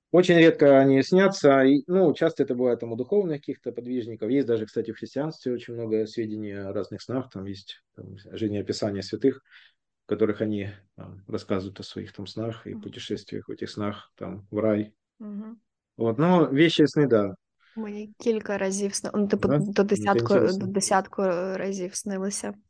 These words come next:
Speaker 2: І н-, і не, іноді там два-три було взагалі такі просто, що от ти подивився, а потім воно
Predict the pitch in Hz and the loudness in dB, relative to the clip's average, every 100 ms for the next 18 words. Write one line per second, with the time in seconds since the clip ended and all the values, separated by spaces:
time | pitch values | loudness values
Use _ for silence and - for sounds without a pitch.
0 | - 208 202 196 190 - - 208 202 196 | -2 2 4 2 -2 -6 -4 0 2 2
1 | 196 196 - 202 226 208 190 185 180 185 | 0 -2 -4 -4 -4 -4 -4 -6 -4 -4
2 | 180 214 220 190 185 185 185 190 180 180 | -4 -4 -4 -4 -4 -4 -4 -4 -4 -4
3 | 175 170 - 202 190 190 - - 180 170 | -6 -10 -12 -6 -6 -4 -6 -6 -6 -6
4 | 185 185 185 226 269 - 160 180 180 175 | -6 -4 0 0 0 -4 -2 -4 -4 -4
5 | 175 175 - - | -4 -6 -8 -14